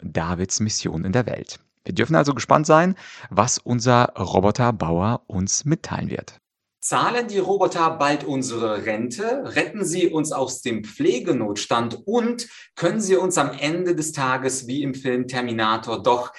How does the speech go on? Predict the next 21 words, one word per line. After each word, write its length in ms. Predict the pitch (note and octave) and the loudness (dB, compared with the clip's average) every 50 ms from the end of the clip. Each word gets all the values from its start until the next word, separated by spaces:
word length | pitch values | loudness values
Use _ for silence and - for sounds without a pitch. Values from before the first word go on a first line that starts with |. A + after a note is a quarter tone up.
| - - - - | -20 -18 -16 -6
als 280 | - A2 A2 - - - | -6 -4 -4 -4 -4 0
ganzer 420 | - G#2+ A2 A2+ - - D3 B2+ | 0 0 0 0 -4 -2 -2 -2
Menschheit 580 | A#2 A2 G2+ G2 F#2+ - - - G#2+ G#2 G#2 - | -2 -2 -4 -4 -4 -6 -6 -6 -6 -6 -6 -8
gefährlich 560 | - D3+ - - C3+ A#2 A2 G#2 - - - | -10 -10 -6 -2 0 0 0 0 -2 -6 -8
werden? 360 | - - - - - - - | -12 -14 -14 -16 -16 -10 -2
Darüber 360 | - A#2+ D3 F3 G3+ G#3 G3 | 0 0 2 2 2 0 0
spreche 260 | F#3 G#3 - F3 D3 C#3+ | 0 0 0 0 0 0
ich 100 | C#3 C#3+ | 2 2
heute 360 | D#3 D3+ D3 D3 D3+ D3 D3 - - - - _ | 2 2 2 0 -2 -2 -2 -6 -14 -16 -14 _
mit 140 | - A#2+ B2 | -4 -2 0
einem 300 | B2+ B2 B2 B2 A#2+ A2+ | 0 0 0 0 0 0
Roboter-Experten 1400 | A2 A#2+ C#3 C#3+ C#3 B2 C3 A#2+ A2+ - - F#2+ - - - - - - _ - B2+ A#2+ C3+ D#3 F3+ - G#3+ G#3+ - | 2 2 2 2 0 0 0 -2 -2 -2 -8 -12 -10 -10 -8 -8 -8 -10 _ 0 2 2 2 0 0 -2 -4 -4 -4
und 320 | G#2+ - F#3+ A3 G#3+ - | -2 -2 -2 -2 0 0
er 160 | E3 D3+ E3 | 0 0 0
ist 200 | F#3 F3+ - D3+ | 0 -2 -4 -4
auch 280 | C3 C#3 D3 D#3 D#3+ D#3+ | -2 0 0 0 -2 -2
Unternehmer 680 | - D3 C3 C3 B2 A2+ A2 B2 D3+ F3 G3+ G3 - | -4 -4 -4 -2 -4 -2 -2 -2 -2 0 0 0 0
und 220 | - C#3 A#2 G#2 G#2 | 0 -4 -6 -6 -8
wie 160 | C3 E3 F#3+ | -8 -6 -4
er 100 | D#3 D#3+ | -4 -4
sagt, 400 | - B2+ B2+ C3 C#3+ C#3 - - | -2 0 0 0 0 -2 -4 -14